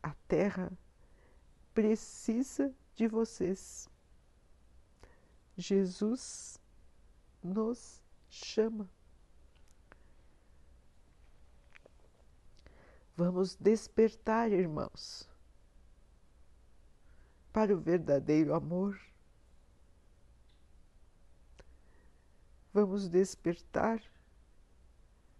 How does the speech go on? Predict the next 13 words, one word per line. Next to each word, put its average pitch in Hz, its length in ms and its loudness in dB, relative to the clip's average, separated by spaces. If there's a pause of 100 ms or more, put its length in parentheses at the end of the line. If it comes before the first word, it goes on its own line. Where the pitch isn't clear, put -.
(1300)
para 214 200 -4
aquilo 262 480 0
que 208 180 -4
Jesus 175 840 -6 (200)
espera 233 960 2
de 185 200 -6
nós, - 640 -8 (1600)
para 220 180 -2
aquilo 220 460 -4
que - 120 -6
ele 208 220 0
nos 214 320 -4
ensinou. 233 760 -4